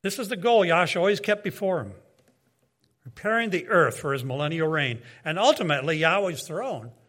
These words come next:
his universal seat of power here on earth in a New Jerusalem, fourteen hundred miles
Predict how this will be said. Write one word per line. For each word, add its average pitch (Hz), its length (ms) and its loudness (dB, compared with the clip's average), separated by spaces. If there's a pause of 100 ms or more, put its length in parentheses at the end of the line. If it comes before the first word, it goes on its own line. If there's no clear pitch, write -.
(340)
his 139 200 -10
universal 165 800 -2 (320)
seat 220 300 -4
of 123 120 0
power 208 440 -4
here 226 400 -4
on 180 320 -4
earth 240 520 -2 (760)
in 170 180 -4
a 147 380 0 (180)
New 240 220 -6
Jerusalem, 180 840 -6 (380)
fourteen 208 640 -8
hundred 165 680 -10
miles 156 520 -8